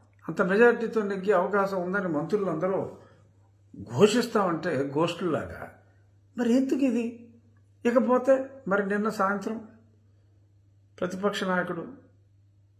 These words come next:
చంద్రబాబు నాయుడు గారి మీద ఆయన ఏదో ఆయన దారిన ఆయన ప్రశాంతంగా తిరుగుతున్నట్టున్నారు.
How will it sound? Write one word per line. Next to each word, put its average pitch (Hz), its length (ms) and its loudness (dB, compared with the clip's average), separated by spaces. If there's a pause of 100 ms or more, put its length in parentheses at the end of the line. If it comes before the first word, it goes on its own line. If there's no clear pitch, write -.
(240)
చంద్రబాబు 175 380 4
నాయుడు 160 220 0
గారి 143 200 0
మీద 139 240 0 (1120)
ఆయన 170 200 -12
ఏదో 165 140 -2
ఆయన 226 220 -2
దారిన 208 280 0
ఆయన 196 320 -6 (1000)
ప్రశాంతంగా 180 520 -2
తిరుగుతున్నట్టున్నారు. 165 920 -6